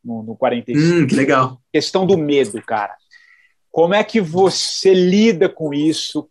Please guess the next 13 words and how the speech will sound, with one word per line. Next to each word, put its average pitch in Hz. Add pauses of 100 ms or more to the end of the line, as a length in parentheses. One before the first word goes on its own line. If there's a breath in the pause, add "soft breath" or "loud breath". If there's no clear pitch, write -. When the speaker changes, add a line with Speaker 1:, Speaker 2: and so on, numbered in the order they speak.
Speaker 1:
O, 185
o -
que 247
que -
você 269
fala 226
sobre 170
o 151
medo? 160
Como 190
é 247
que 208
isso, 170